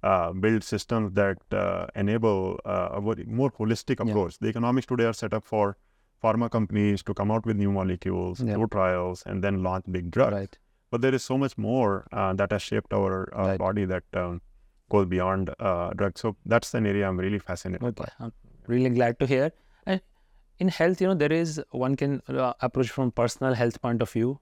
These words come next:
Speaker 2: and, you know, there's a lot of optimization one can do. There is a lot of things happening in the health, you know, from sciences and technology point of view.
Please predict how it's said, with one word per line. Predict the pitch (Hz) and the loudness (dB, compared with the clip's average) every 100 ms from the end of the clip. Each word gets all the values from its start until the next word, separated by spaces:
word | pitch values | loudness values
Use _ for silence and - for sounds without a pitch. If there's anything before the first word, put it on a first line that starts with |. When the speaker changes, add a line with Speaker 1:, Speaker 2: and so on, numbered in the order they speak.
| - | -10
Speaker 2:
and, | 113 107 | -6 -2
you | 104 | -2
know, | 104 | 0
there's | 107 107 | 0 0
a | |
lot | 101 110 | 0 0
of | |
optimization | 113 101 120 110 107 107 120 113 | 0 0 0 0 0 -2 -2 -2
one | 110 | -2
can | 113 110 | 0 0
do. | 107 117 - _ _ _ | -2 -4 -8 _ _ _
There | 123 123 | -4 0
is | 120 | 0
a | 113 | 2
lot | 120 | 2
of | 127 | 2
things | 127 123 | 0 -2
happening | 117 - 123 120 | -2 0 0 2
in | 120 | 0
the | 127 | 0
health, | - 123 127 - | 0 0 0 0
you | |
know, | 123 120 | -2 -2
from | - - 113 113 | -4 -2 -2 -2
sciences | - - 120 123 - 127 | -4 -4 0 0 0 0
and | 123 113 | 0 0
technology | 113 - 123 123 | -2 -2 0 0
point | - 117 113 | 0 -2 -2
of | 107 | -2
view. | 117 | -4